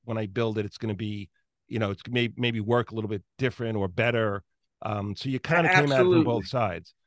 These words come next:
Speaker 2: I think
Speaker 1: Wow.
Speaker 2: it's important to understand, and I think it comes with any trade or craft, anything really, is to get a balanced look at what you're doing. And I think,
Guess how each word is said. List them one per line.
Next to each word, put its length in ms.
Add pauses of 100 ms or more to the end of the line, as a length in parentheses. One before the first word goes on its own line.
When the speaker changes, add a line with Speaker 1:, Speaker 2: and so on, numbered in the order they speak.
Speaker 2:
I 120
think 200
Speaker 1:
Wow. 60
Speaker 2:
it's 100
important 520
to 60
understand, 480
and 80
I 140
think 220
it 120
comes 240
with 220
any 420 (160)
trade 460
or 80
craft, 420
anything 460
really, 440
is 240 (320)
to 80
get 180
a 60
balanced 580
look 240
at 140
what 180
you're 120
doing. 520
And 100
I 80
think, 360